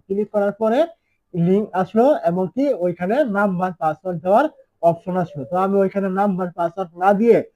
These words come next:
ওইখানে আমি কি করলাম, তাদের যে প্রোফাইল রয়েছে ওইখানে আমি ঢুকলাম। ঢোকার পরে দেখি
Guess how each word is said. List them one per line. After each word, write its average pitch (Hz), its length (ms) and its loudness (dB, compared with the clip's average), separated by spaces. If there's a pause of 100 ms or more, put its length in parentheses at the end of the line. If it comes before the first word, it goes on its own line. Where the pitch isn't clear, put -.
(300)
ওইখানে 202 400 2
আমি 190 160 0
কি 202 140 -2
করলাম, 226 260 4 (360)
তাদের 170 320 0
যে 190 140 -4
প্রোফাইল 196 380 -4
রয়েছে 185 260 0 (440)
ওইখানে 214 340 0
আমি 175 200 -2
ঢুকলাম। 139 300 -8 (200)
ঢোকার 160 260 0 (100)
পরে 220 160 2 (100)
দেখি 226 260 0